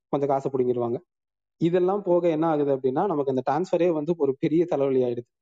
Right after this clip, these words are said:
எப்ப, எப்ப நீங்க டிரான்ஸ்ஃபர் பண்ணணும்னாலுமே நம்ம ஒரு மூணு பர்சன்ட், நாலு பர்சன்டேஜ் வந்து லூஸ் பண்ற மாதிரி தான் ஆகுது.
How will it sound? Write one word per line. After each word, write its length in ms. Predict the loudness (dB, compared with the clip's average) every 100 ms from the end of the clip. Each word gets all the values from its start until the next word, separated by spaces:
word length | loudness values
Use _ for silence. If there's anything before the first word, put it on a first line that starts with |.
| _ -4
எப்ப, 440 | -4 -2 -4 0
எப்ப 220 | 0 2
நீங்க 160 | 0 2
டிரான்ஸ்ஃபர் 340 | 0 -2 -2
பண்ணணும்னாலுமே 480 | -2 0 0 0 0
நம்ம 180 | 0 2
ஒரு 140 | 0
மூணு 180 | 0 -2
பர்சன்ட், 280 | 0 0 2
நாலு 200 | 2 0
பர்சன்டேஜ் 400 | -2 -2 0 2
வந்து 160 | 2 2
லூஸ் 200 | 0 -2
பண்ற 200 | -2 0
மாதிரி 200 | 0 0
தான் 100 | -2
ஆகுது. 160 | -4